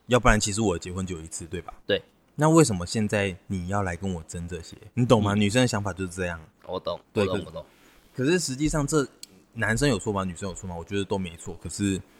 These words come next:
Speaker 1: 嗯。
Speaker 2: 就是观念不一样啊。嘿。
Speaker 1: 对，那我就在想一件事情啊，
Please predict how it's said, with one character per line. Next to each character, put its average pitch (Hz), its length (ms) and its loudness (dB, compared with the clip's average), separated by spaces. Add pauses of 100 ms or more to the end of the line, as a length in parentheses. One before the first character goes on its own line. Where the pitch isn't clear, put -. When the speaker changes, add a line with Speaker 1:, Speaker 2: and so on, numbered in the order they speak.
(520)
Speaker 1:
嗯。 90 160 -6
Speaker 2:
就 123 100 4
是 113 240 0
观 101 180 6
念 101 140 2
不 90 220 -2
一 80 60 -4
样 80 160 2
啊。 - 40 -14 (380)
嘿。 82 100 -10
Speaker 1:
对， 90 340 4 (380)
那 165 140 6
我 117 120 6
就 143 140 2
在 156 140 6
想 87 200 -4
一 92 40 -8
件 110 120 0
事 110 140 -6
情 90 160 -12
啊， 82 180 -10